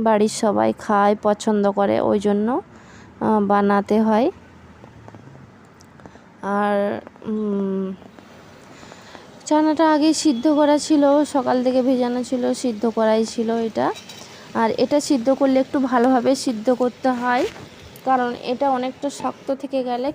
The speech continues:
খেতে ভালো লাগে না। আহ, তাই এটা ভালো করে আপনারা সিদ্ধ করে নেবেন। আর এটার মধ্যে আমি একটু গরম ওয়াটার অ্যাড করে দিলাম, আর একটু অ্যাড করলাম সুগার, আর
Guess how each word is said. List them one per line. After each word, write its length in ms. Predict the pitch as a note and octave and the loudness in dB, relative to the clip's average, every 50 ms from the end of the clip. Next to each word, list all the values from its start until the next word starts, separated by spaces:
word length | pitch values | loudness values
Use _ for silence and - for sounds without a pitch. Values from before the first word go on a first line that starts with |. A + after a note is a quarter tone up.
| - | -6
খেতে 240 | - C#4 B3 - B3 | -8 -8 -6 -4 -4
ভালো 240 | B3 B3+ A#3+ A#3 A#3 | -4 -4 -4 -4 -4
লাগে 280 | A#3 A3+ A3+ A3+ A3+ A3+ | -4 -4 -4 -6 -6 -8
না। 180 | A#3 B3+ E4+ B4 - - - - - - - - - - - - - | -8 -8 -10 -12 -16 -20 -20 -20 -20 -20 -20 -20 -20 -20 -20 -20 -20
আহ, 140 | - - B3 A#3 A#3 | -16 -16 -14 -12 -8
তাই 240 | - B3 A#3+ A#3+ A#3 - | -6 -4 -4 -6 -6 -8
এটা 320 | - A#3 A#3 C4 C4 C4 A#3+ A3+ - | -8 -6 -4 -4 -6 -6 -8 -10 -10
ভালো 180 | B3 A#3+ A#3 | -8 -8 -8
করে 300 | A#3 - B3 A#3+ C#4 D4 | -6 -8 -6 -4 -4 -4
আপনারা 520 | C#4 - - A#3+ - B3 B3 B3 B3+ C4 C4+ | -2 -4 -6 -6 -8 -10 -10 -10 -10 -10 -12
সিদ্ধ 380 | C4 - - D4+ B3+ - - - C4 - | -12 -14 -14 -14 -16 -16 -20 -20 -18 -16
করে 200 | A#3 A3 G#3+ G#3 | -14 -14 -12 -14
নেবেন। 300 | - A2 G#3+ A3 - A2 A#2 - - - - - - - - - - - - - - | -14 -14 -14 -14 -16 -16 -18 -20 -20 -20 -20 -20 -20 -20 -20 -20 -20 -20 -20 -20 -18
আর 180 | - - A#2 A2+ - | -16 -14 -14 -14 -14
এটার 280 | - A3 B3 A#3+ A#3+ | -16 -16 -14 -14 -14
মধ্যে 360 | A#3 A#3+ B3 A#3+ A#3 - B3+ C4 | -12 -12 -12 -14 -14 -14 -14 -14
আমি 260 | C4 - A#3 A#3 A#3+ | -12 -12 -12 -12 -14
একটু 240 | A#3+ - - C4 B3+ | -14 -8 -8 -8 -6
গরম 400 | A3+ A3 A3 A3+ A#3+ A#3+ B3 A#3+ | -2 -2 -2 -2 -4 -6 -8 -8
ওয়াটার 460 | A#3+ A#3 A#3 A3+ A#3+ B3 B3 C4 - - - - - - - - - | -8 -8 -8 -8 -8 -8 -8 -8 -10 -14 -18 -20 -20 -20 -20 -20 -14
অ্যাড 240 | - A#3+ A3+ A3 A3+ - | -12 -12 -12 -12 -12 -8
করে 200 | A#3 A#3 A#3 A#3 | -6 -6 -4 -4
দিলাম, 280 | A3 A#3+ B3+ C4+ D#4+ A4 A#4 - - - - - - - - - | -2 -2 -2 -2 -2 -4 -6 -10 -18 -20 -20 -20 -20 -20 -20 -14
আর 380 | - - G#3+ G#3+ G#3+ G#3+ G#3+ - - | -10 -8 -6 -4 -4 -4 -6 -6 -8
একটু 280 | B3 - - - - C4+ | -10 -10 -8 -6 -2 -2
অ্যাড 260 | C4 B3 B3 A#3+ A3+ - - | 0 0 0 -2 -4 -6 -4
করলাম 420 | - B3+ B3 B3 B3 B3 B3 C4 C4 | -4 -2 0 0 0 -2 -2 -4 -6
সুগার, 560 | - - - C#4 C4 B3 B3+ B3+ B3+ C4 D4 D#4 - - - - - - - - - - - - | -10 -6 -6 -4 -2 0 0 0 0 0 -2 -6 -12 -18 -20 -20 -20 -20 -20 -20 -20 -20 -20 -12
আর 720 | - - - G#3 G#3+ G#3+ G#3+ G#3+ A3 A3 A3 A3 A3+ A3+ | -10 -8 -6 -4 -4 -4 -2 -2 -2 -4 -4 -6 -8 -10